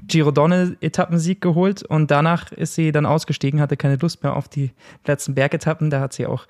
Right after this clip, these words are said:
muss man natürlich ehrlicherweise sagen, dann wenig zu gewinnen und hat ganz klar gesagt, Tour ist mein absolutes Top-Ziel und deswegen steige ich aus und bereite mich darauf nochmal ganz in Ruhe vor.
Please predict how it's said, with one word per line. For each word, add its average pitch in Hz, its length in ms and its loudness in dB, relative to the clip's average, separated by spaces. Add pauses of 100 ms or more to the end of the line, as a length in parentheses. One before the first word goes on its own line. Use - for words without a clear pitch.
(240)
muss - 160 -10
man 139 80 -2
natürlich 131 260 -4
ehrlicherweise 135 500 0
sagen, 139 320 -2 (440)
dann 135 460 -2
wenig 165 300 4
zu 160 100 2
gewinnen 180 420 0 (300)
und 143 100 -2
hat 139 100 -4
ganz 135 180 -2
klar 143 120 0
gesagt, 135 460 -4 (240)
Tour 160 340 4 (220)
ist - 600 -6
mein 143 160 -2
absolutes 143 760 -4
Top-Ziel 151 580 -2
und - 440 -4 (100)
deswegen 139 440 -4 (260)
steige 131 240 -2
ich - 120 -8
aus 127 180 -2
und 139 80 -2
bereite 135 280 -4
mich 131 120 -4
darauf 139 520 -6
nochmal 139 380 -2 (220)
ganz 135 200 -6
in 135 80 -4
Ruhe 139 180 -2
vor. - 160 -8